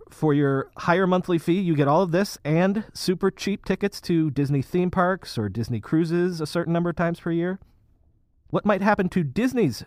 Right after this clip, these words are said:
price to sales ratio if Wall Street started to think of it as a SaaS-like subscription business?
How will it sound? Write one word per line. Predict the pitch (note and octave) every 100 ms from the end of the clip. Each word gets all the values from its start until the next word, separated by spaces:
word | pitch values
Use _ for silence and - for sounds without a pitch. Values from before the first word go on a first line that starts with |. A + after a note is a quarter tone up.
| -
price | F3 C#3 -
to | C#3+
sales | D3 C3 A#2
ratio | A#2 - A#2 G2+ G2 - -
if | C3 C3
Wall | C3+ C#3
Street | - C#3 B2
started | - C#3+ A#2+ A#2
to | A#2+
think | C3 A#2
of | A2+
it | G#2+ - - - -
as | A#2 -
a | A2+
SaaS-like | A2 - A#2+ G#2+ - A#2 G2 F#2+ - _
subscription | - A#2 - B2 - A2+
business? | F#2+ F2+ - - -